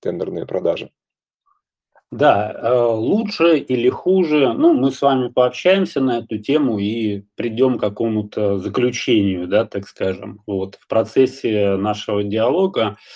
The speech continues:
Speaker 2: Э, с чего мы начнем, да? Давай, может быть, начнем с того, что вообще, в принципе, вот если,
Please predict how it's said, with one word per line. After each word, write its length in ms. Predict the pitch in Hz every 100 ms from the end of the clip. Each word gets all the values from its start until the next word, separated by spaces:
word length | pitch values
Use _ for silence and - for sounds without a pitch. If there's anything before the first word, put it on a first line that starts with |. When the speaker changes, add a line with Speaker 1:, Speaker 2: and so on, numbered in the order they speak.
| - - _
Speaker 2:
Э, 260 | 113 104 101
с 100 | -
чего 280 | - 156 180
мы 140 | 139
начнем, 600 | 131 127 - 131 104 92
да? 240 | 101 160 170 196
Давай, 380 | 110 131 185
может 340 | 175 147 131 127
быть, 220 | 131 131
начнем 420 | 131 127 - 139
с 80 | 120
того, 360 | - 139 185 226
что 540 | 202 - 139 139 117
вообще, 440 | 104 107 - 165 156
в 200 | - -
принципе, 760 | 147 156 135 - 101 104 98
вот 240 | 92 98 -
если, 760 | 110 127 127 117 107 104 98